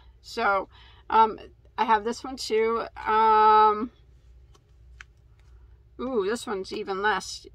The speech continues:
a little bit less yardage. Okay, so they classify this one as a six weight and this one as a seven weight. Oh yeah, I can see the difference there. You see that?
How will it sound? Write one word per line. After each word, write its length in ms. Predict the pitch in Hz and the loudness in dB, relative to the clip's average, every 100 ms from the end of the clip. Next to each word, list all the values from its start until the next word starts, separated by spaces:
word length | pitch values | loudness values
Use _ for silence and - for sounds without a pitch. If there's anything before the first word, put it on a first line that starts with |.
| - | -12
a 80 | 214 | -10
little 200 | 208 208 | -8 -8
bit 180 | 202 | -8
less 260 | 208 202 - | -2 -4 -2
yardage. 360 | 196 202 202 - - - - - - _ - | -4 -6 -8 -16 -20 -20 -20 -20 -20 _ -2
Okay, 120 | 269 | 0
so 140 | - 254 | 2 2
they 120 | 294 | 2
classify 540 | - 466 - - 247 | 4 2 2 2 2
this 240 | 233 480 302 | 2 -2 -4
one 180 | 233 | -6
as 320 | 185 202 - 220 | 0 0 0 -4
a 60 | |
six 280 | - 262 - | -8 -8 -6
weight 260 | 233 214 202 | -6 -4 -6
and 120 | 196 | -8
this 160 | 233 | -8
one 80 | 214 | -10
as 220 | - 190 | -10 -12
a 40 | 190 | -12
seven 340 | - 208 - 67 | -8 -6 -8 -14
weight. 320 | 65 - - - - - - - - _ - | -16 -20 -20 -20 -20 -20 -20 -20 -20 _ -4
Oh 80 | 214 | 0
yeah, 240 | 220 196 208 | 0 0 -2
I 160 | 208 | -2
can 120 | 214 214 | -2 -2
see 180 | 220 | -2
the 60 | 208 | -2
difference 400 | 214 - - - | -4 -8 -12 -12
there. 320 | 185 170 - - | -10 -8 -10 -14
You 80 | - | -12
see 160 | - | -8
that? 240 | 196 196 | -4 -4